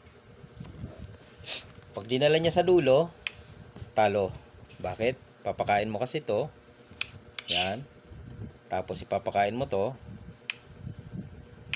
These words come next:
Kain ka dalawa, sagad sa dulo. Corner na naman, di ba? Pag alis niya dyan, kakainin lang. Okay? So, nakita natin.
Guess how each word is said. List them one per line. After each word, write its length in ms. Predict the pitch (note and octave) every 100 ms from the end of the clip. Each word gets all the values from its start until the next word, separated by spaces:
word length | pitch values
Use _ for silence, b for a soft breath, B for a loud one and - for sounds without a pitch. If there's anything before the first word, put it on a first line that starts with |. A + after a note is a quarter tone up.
| - - - -
Kain 240 | F#2+ G2
ka 80 | A2
dalawa, 480 | G#2+ A#2+ G#2 G2+ -
sagad 240 | B2 B2+
sa 160 | A2 G2+
dulo. 400 | G2 F2 E2+ E2 - - - - - - - - -
Corner 400 | C#3+ C3+ B2+ A2+
na 160 | G#2+ F#2+
naman, 400 | F#2 F#2+ F2+ E2 D#2+ - F#2
di 80 | F2+
ba? 240 | F#2 F#2+ G#2+ - - -
Pag 160 | F#2+ F#2+
alis 320 | A2 A2 -
niya 160 | C3 A2+
dyan, 160 | G2+
kakainin 640 | F#2+ F#2+ F#2 E2 F#2 F#2 F2
lang. 240 | E2+ D#2 - - - - - - - - - -
Okay? 400 | - D#2+ A#2 C3 -
So, 240 | F2 F#2+ F2+
nakita 400 | F2+ F#2 F2+ F#2
natin. 480 | F2 E2+ G#2+ G#2+